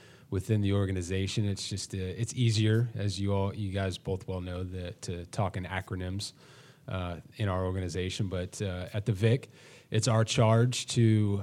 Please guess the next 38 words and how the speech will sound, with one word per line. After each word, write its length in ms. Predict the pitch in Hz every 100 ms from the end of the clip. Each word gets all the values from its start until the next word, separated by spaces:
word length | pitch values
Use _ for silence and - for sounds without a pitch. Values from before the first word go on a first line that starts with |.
| 98
uh, 280 | 107 95 95
attract 640 | 110 - - 107 120 - -
visitors 480 | 123 120 117 117 113
through 180 | 117 113
our 80 | 110
front 320 | - 110 95
doors, 340 | 101 110 117
and 320 | 107 101 95 -
upon 320 | 101 - 110
that 120 | 104
attraction, 520 | 98 - 101 101 113 98
engage 380 | 95 95 101 110
with 160 | 107
them 300 | 98 104 117
with 120 | 104
the 120 | 95 98
ultimate 360 | 107 110 104
goal 340 | 98 98 123 - - - - -
of 320 | 98 98 -
conversions. 800 | - 107 104 135 92 85 80 - -
You 60 | 95
know, 200 | 92 92 -
for 280 | 95 92 82
our 200 | 95 104
organization, 580 | 101 95 95 101 -
it's 100 | 92 92
all 120 | 95
about 200 | 95 87
heads 200 | 101 92
and 100 | 90
beds 220 | 92 87
and 80 | 90
making 200 | 85 90
cash 240 | 92 92 -
registers 400 | 82 80 - 85
ring, 260 | 98 92 82
right? 260 | 87 107
So 260 | - 87